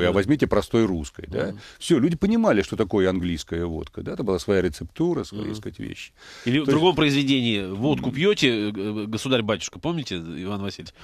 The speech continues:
Speaker 1: "Пьем анисовую, анисовую".
Speaker 2: <laughs> Да, да, да, да, да. Но, с другой стороны, видишь, эти произведения, когда, так сказать, это Иван Васильевич, ты современный режиссер, это же
Speaker 1: Мгм.
Speaker 2: он сказал,
Speaker 1: Да,
Speaker 2: да, это же
Speaker 1: да.
Speaker 2: не сказал Иван Васильевич. Ключница делала. Ну, это, это все у нас,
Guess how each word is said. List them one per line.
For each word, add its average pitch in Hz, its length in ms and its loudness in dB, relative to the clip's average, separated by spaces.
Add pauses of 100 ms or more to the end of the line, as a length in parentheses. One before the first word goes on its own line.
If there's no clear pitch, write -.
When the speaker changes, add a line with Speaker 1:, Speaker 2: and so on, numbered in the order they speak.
(280)
Speaker 1:
"Пьем 160 380 2
анисовую, 131 680 4
анисовую". 120 560 4
Speaker 2:
<laughs> - 0 -
Да, 117 300 2
да, 90 300 4
да, - 0 -
да, 82 180 0
да. 87 160 -6 (400)
Но, 135 180 4
с 107 40 0
другой 120 280 4
стороны, 117 340 2
видишь, 123 280 0
эти 87 160 -2
произведения, 95 640 -2
когда, 85 260 0
так 82 80 -2
сказать, 87 220 -4
это 95 380 -4
Иван 92 180 -4
Васильевич, 92 320 -4
ты 92 100 -2
современный 127 560 0
режиссер, 85 480 -2
это - 160 -4
же 113 100 2
Speaker 1:
Мгм. 180 100 4
Speaker 2:
он 190 100 4
сказал, 85 540 0
Speaker 1:
Да, 98 120 -4
Speaker 2:
да, - 140 -4
это - 180 -10
же 92 60 -10
Speaker 1:
да. 95 40 -8
Speaker 2:
не 98 60 -8
сказал 127 400 -6
Иван 98 220 -10
Васильевич. - 420 -14 (560)
Ключница 113 500 2
делала. 90 480 2
Ну, 165 240 -6
это, 147 120 -6
это 160 240 -2
все 190 340 -2
у 151 120 -4
нас, 165 240 0